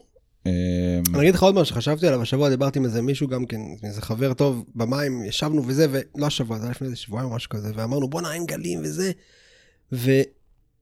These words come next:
Speaker 2: ואז פתאום קפץ הקטע הזה שוואי, עוד מעט תהיה פה בריכת גלים. תחשוב, כל התקופה הזאת שאין לך גל, יהיה לך פתרון.
Speaker 1: גם בונים פה רכבת קלה, שמעת על הרכבת
Speaker 2: כן.
Speaker 1: הקלה?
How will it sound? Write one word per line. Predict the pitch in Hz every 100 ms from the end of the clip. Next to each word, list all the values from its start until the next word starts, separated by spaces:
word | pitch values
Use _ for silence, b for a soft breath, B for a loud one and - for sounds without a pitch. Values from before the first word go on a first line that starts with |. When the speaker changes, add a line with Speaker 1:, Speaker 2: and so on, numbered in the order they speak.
| _ _
Speaker 2:
ואז | 123 151 151
פתאום | 208 220
קפץ | - - 185 202 -
הקטע | - 202 262
הזה | 151
שוואי, | 131 120 113 196 214 - _ _
עוד | 156 170
מעט | 196
תהיה | 196
פה | 190 180
בריכת | 113 113 - 175 185
גלים. | 139 113 123 180 135
תחשוב, | - - 196 139
כל | - 170
התקופה | 185 - 127 - 156
הזאת | 147 120 117
שאין | - 110 _ _ 190
לך | 190
גל, | 180 127 120 131 - _ _ _
יהיה | 131 190
לך | 285
פתרון. | 160 - 156 311 - - B B B B B _ _ _ _ -
Speaker 1:
גם | 107
בונים | 101 107
פה | 110 113
רכבת | 110 117 110
קלה, | - 104 120 -
שמעת | - 87 101
על | 139
הרכבת | 147 135 135
Speaker 2:
כן. | 123
Speaker 1:
הקלה? | 139 151